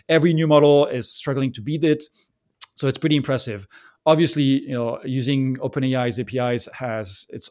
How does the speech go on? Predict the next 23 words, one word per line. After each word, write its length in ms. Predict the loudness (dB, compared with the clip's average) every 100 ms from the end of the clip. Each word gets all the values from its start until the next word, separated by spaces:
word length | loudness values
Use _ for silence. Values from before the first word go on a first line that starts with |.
| -8
own 180 | -6 -6
set 160 | -8
of 80 | -6
drawbacks. 480 | 2 4 6 4 0
And 100 | -10
so 120 | -10
at 80 | -8
some 180 | -6 -6
point, 240 | -6 -8
especially 380 | -8 -8 -6 -8
if 120 | -8
you're 180 | -8 -6
the 100 | -6
enterprise 600 | -6 -8 -6 -4 -4 -6 -14 -20 -12
and 60 | -10
you 60 |
care 200 | -6 -4
a 60 | -2
lot 80 | -2
about 240 | -2 -4
safety 280 | -6 -8 -8
and 80 | -10
security, 480 | -6 2 4 4